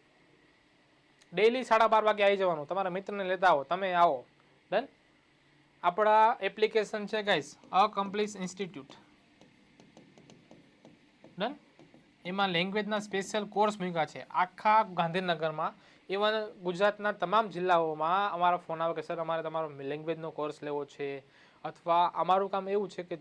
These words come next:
કોઈ પણ વિદ્યાર્થી હોય ને, હાવ છેવાડાનો ના, વિદ્યાર્થી હોય,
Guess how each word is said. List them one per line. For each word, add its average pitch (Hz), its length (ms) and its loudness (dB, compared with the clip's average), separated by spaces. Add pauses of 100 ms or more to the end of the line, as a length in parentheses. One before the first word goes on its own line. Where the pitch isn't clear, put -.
કોઈ 185 140 -2
પણ 190 180 -6
વિદ્યાર્થી 185 480 -4
હોય 214 120 -4
ને, 175 140 -8
હાવ 170 200 0
છેવાડાનો 170 500 -2
ના, 147 280 -6 (320)
વિદ્યાર્થી 160 480 0
હોય, 139 200 -6